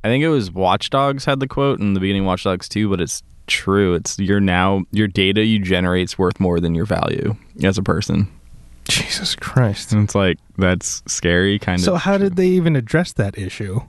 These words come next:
Speaker 2: Or
Speaker 1: That
Speaker 2: did they?
Speaker 1: They didn't.
Speaker 2: Of course.
Speaker 1: It's just, and th-, this was, like, right before a lot of that privacy stuff, like, blew up. I think it blew up,
Speaker 2: Mm-hmm.
Speaker 1: like, the week after.
Speaker 2: Mm-hmm.
Speaker 1: And it's like, "Oh my God, that would've been so good just to yell at them about that."
Speaker 2: I feel like some other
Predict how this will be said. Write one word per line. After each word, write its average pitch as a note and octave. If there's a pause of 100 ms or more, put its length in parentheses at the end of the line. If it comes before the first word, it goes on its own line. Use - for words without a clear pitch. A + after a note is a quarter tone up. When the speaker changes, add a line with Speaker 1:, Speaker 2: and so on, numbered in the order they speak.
(200)
Speaker 2:
Or G#2+
Speaker 1:
That A2
Speaker 2:
did G3
they? G2+
Speaker 1:
They G2
didn't. F#2 (640)
Speaker 2:
Of -
course. -
Speaker 1:
It's A2+
just, C3+ (600)
and A#2+
th-, A#2
this C3
was, F3
like, A2+ (340)
right G2+
before G#2
a C#3+
lot C3
of C#3+
that -
privacy C#3+
stuff, D3+ (300)
like, G2
blew G2
up. G2
I A#2+
think C3
it C3
blew A2+
up, A2+
Speaker 2:
Mm-hmm. G#2+
Speaker 1:
like, G#2
the G2
week F#2
after. F#2 (380)
Speaker 2:
Mm-hmm. A#2+
Speaker 1:
And A2+
it's G#2
like, G2
"Oh G2
my F#2
God, F#2
that F#2+
would've G2
been G2
so G2
good F#2+
just G2+
to G2
yell F#2
at F#2
them F#2
about F#2
that." F2+
Speaker 2:
I D3+
feel A3
like C4+
some G3+
other E3